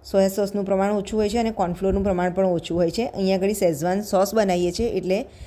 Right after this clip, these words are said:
સોયા સોસ અને કોર્નફ્લોર બંનેનું પ્રમાણ વધારે છે. અહીંયા આગળ મેં બે ટેબલ સ્પૂન કોર્નફ્લોરને પાણીમાં ઓગાળીને લીધો છે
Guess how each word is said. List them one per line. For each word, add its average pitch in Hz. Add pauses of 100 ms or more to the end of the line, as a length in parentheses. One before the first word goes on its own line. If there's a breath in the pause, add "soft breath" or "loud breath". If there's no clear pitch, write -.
(120 loud breath)
સોયા 190
સોસ 233
અને 196
કોર્નફ્લોર 185
બંનેનું 190
પ્રમાણ 180
વધારે 170
છે. 233
અહીંયા 180
આગળ 196
મેં 202 (420 loud breath)
બે 196
ટેબલ 196
સ્પૂન 208
કોર્નફ્લોરને 185
પાણીમાં 170
ઓગાળીને 160
લીધો 156
છે 208